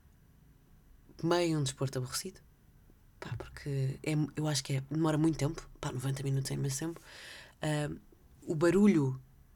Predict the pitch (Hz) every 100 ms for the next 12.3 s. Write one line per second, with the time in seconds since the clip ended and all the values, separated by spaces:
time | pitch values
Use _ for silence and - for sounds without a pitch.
0 | - - - - - - 170 170 165 160
1 | 151 156 160 147 - 147 147 156 208 -
2 | - - - - - 160 151 185 214 -
3 | - - - - - - - _ 165 165
4 | 165 165 160 160 165 - 160 135 151 143
5 | 143 139 139 147 160 180 - - - -
6 | - 165 165 170 160 180 180 170 170 165
7 | - - - 139 175 160 143 143 135 -
8 | - - - - - - - 175 160 180
9 | 160 170 170 165 - 175 - 135 - -
10 | - - - 185 185 180 - - 180 185
11 | 185 170 180 180 - - - 143 - 151
12 | - 165